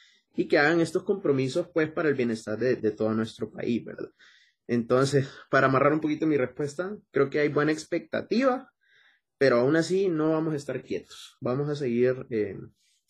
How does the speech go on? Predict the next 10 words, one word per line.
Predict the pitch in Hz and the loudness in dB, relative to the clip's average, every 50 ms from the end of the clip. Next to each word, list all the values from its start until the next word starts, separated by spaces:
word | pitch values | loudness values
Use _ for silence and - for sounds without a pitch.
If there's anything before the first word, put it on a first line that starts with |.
| - _ | -20 _
llamando | - 123 120 117 117 123 131 135 135 131 127 | -6 -2 0 2 4 4 4 4 4 4 4
a | 117 | 4
más | 113 120 123 | 2 2 0
acción | 139 135 135 - 185 196 214 214 208 - - | -2 -4 0 2 2 2 4 2 -2 -4 -8
y | - 123 | -10 -8
sobre | 120 120 117 110 113 | -4 -2 -2 -2 -2
todo | 110 - 120 123 127 123 | -2 0 0 2 2 2
mayor | 120 113 110 110 110 | 0 0 0 0 -2
ambición | 117 117 120 120 113 101 - - 98 98 101 101 - | -2 -2 -4 -4 -6 -6 -6 -8 -8 -8 -8 -10 -14
climática. | _ - 104 101 98 - - - _ - - - - | _ -10 -10 -10 -10 -10 -14 -16 _ -20 -20 -20 -20